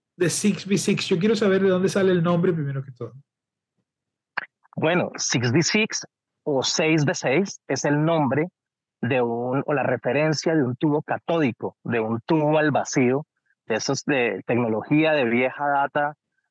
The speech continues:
Speaker 2: eh, que, que por supuesto hace parte importante de, de, del tema musical porque se usan en los amplificadores de guitarra, los, los amplificadores de, de, de guitarra, digamos, de, de, de, de alta gama, de mejor sonido, eh,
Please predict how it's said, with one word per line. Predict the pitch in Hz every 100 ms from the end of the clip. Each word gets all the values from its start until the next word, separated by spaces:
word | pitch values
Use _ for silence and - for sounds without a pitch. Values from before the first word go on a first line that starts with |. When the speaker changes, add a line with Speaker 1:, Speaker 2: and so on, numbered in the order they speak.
| _
Speaker 2:
eh, | 120 117 110 101
que, | - 117 110 104 101 -
que | -
por | 120 113
supuesto | 117 - 120 107 135 131 131 78
hace | 131 - 117
parte | 131 127 135
importante | 135 - 110 - 120 117 139
de, | 135 131
de, | 110 98
del | 117 113
tema | 110
musical | 131 139 131 - 107
porque | - 151
se | -
usan | 107 135
en | 156
los | 135
amplificadores | 117 104 101 - 101 107 104 107 113 147 - _ _ _
de | 123
guitarra, | 107 98 104 101 127 190
los, | 165 98 - _ _ _ _ _
los | 123 123
amplificadores | 104 110 110 113 143 127
de, | 123
de, | 110 120
de | -
guitarra, | 127 135 120 127
digamos, | 139 117 117 123
de, | 139 123 101
de, | 92 104 - -
de, | 110 110 -
de |
alta | 120 113 143
gama, | 127 127 139 131 110
de |
mejor | 110 110 113 113
sonido, | 143 135 131 120 131 143 - _ _ _ _ -
eh, | 113 113 110 104